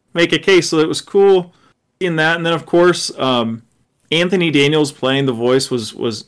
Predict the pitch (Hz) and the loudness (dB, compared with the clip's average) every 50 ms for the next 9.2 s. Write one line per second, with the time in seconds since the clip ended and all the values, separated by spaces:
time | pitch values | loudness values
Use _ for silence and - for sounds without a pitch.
0 | _ - 127 131 - - 156 147 139 135 139 139 135 - - _ _ _ _ _ | _ -6 -6 -6 -4 -4 -2 0 0 0 0 -2 -6 -12 -16 _ _ _ _ _
1 | _ _ _ _ _ _ _ - 151 151 151 147 143 139 135 135 131 131 123 120 | _ _ _ _ _ _ _ -4 -2 0 0 2 0 0 0 0 0 2 2 2
2 | 117 117 113 113 - _ _ _ _ _ _ _ _ - - 202 240 240 202 170 | 2 0 0 -4 -6 _ _ _ _ _ _ _ _ 0 2 4 4 4 4 4
3 | 170 160 - - - 240 - - 285 240 175 160 175 185 196 226 220 208 170 147 | 4 4 2 0 -2 -4 -2 0 0 2 4 4 4 6 4 4 4 4 4 4
4 | 151 160 160 151 170 - 147 139 139 131 131 - - 151 143 135 131 147 196 220 | 4 4 4 2 0 0 0 0 0 -2 -2 -4 -2 0 2 2 4 4 2 2
5 | 214 220 214 214 - 165 151 - - - 147 143 143 - 143 139 139 139 - 147 | 2 0 -2 -2 -2 -4 -4 -6 -6 -2 -2 -2 -2 -2 0 0 0 0 2 2
6 | 151 156 156 160 156 143 156 143 135 135 - - 156 147 143 143 - - 285 302 | 2 4 4 2 2 2 0 0 0 -2 -4 -4 -4 -2 -4 -2 -2 -4 -2 0
7 | - 294 233 202 226 233 196 139 160 190 180 151 143 143 131 127 143 165 175 175 | 0 0 2 2 2 2 2 4 2 2 2 2 0 0 2 4 4 2 2 0
8 | 170 - - _ _ _ _ _ _ _ _ _ _ _ - 147 151 156 156 151 | -2 -8 -16 _ _ _ _ _ _ _ _ _ _ _ 2 2 4 4 4 4
9 | 139 127 131 | 2 0 -6